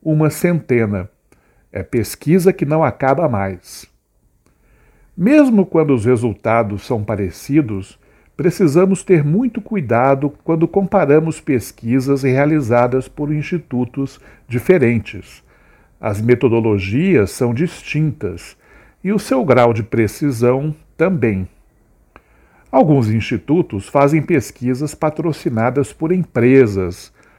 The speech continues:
normalmente instituições do mercado financeiro. Outros institutos utilizam recursos próprios.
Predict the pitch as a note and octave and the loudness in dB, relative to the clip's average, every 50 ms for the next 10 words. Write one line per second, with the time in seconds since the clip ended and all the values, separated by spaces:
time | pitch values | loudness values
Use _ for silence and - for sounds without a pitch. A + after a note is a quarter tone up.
0 | _ _ _ _ A2+ A2 A2+ A#2 A#2 A2 G2+ G2+ G2+ G#2 A#2 B2+ C3+ B2+ - - | _ _ _ _ -8 -6 -4 -2 0 0 0 0 2 2 2 0 0 -2 -4 -4
1 | A#2+ A2+ A2 D3 B2 - C#3+ D3+ C#3 - - C#3 A#2+ A#2+ B2 A#2+ B2 D3 D3 D#3 | -6 -4 -4 -4 -4 -4 -4 -4 -4 -4 -2 -2 0 0 0 0 0 0 2 2
2 | C#3+ - - A#2 G#2+ G#2+ A#2 A#2 - D3+ C3+ A#2+ G#2 - - - - A#2+ A2+ G#2+ | 0 0 0 -2 -2 -2 -2 -4 -4 -4 -4 -4 -4 -6 -4 -2 2 2 4 4
3 | G#2+ F2+ F#2+ F#2+ G2+ - - _ - - - - - - _ _ - - - F3 | 2 0 -2 -8 -12 -16 -20 _ -20 -20 -20 -20 -20 -20 _ _ 0 2 4 4
4 | F3 F3 - C3+ A#2+ F#2+ F#2 G2 G2+ - - F3+ E3+ - C#3 C#3 E3+ - - G3+ | 4 2 0 -2 -2 -2 -2 -4 -4 -4 -6 -8 -8 -6 -6 -6 -6 -6 -6 -8
5 | G3 - - - G3+ G3 - - A#3+ G3 C3+ C3+ D3 C#3+ C3+ D#3+ D#3 D3 D#3 F3 | -8 -8 -8 -8 -8 -8 -4 -4 -2 2 4 4 4 4 2 0 -2 0 0 0
6 | F3 - - B2 B2+ B2 - - F#3+ F3 - - - C3+ A#2+ G#2 F#2+ - - - | 0 0 -2 -2 -2 -2 -4 -8 -12 -12 -14 -10 -4 0 0 0 0 -2 -8 -14
7 | - - - - - - | -16 -16 -20 -20 -20 -20